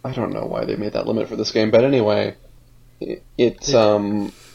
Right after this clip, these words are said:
Speaker 1: you basically never see <laughs> those, those turf wars you saw in the trailer, but now they're giving people a chance to. Uh,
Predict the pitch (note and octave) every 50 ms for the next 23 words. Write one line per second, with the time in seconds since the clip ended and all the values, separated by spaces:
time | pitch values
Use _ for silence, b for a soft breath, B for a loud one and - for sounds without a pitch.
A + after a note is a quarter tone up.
0 | - - - B2+ B2 B2 C#3 C#3 - - - D3 B2+ A2+ G#2+ A2 A2 A2 G#2 G#2
1 | - - - A2+ G#2+ A2+ A#2 - - - B2+ - - - - - - B2 A#2+ -
2 | - B2+ A2 A2 - G#2+ G2 A2 G#2 G2 F#2+ - A2 G2 G2 G2 - - A2 G#2+
3 | G#2+ G#2+ - - F#2+ G#2+ A2 G#2+ G2+ G2 F#2+ G2+ F#2+ G2 G2 A2 G#2 - - -
4 | - - G2 G2 F#2+ - - - - - G2 F#2+ G3 - - - - - - -
5 | - - - - - - - - - - - - - - - - - G1+ G1+ -
6 | -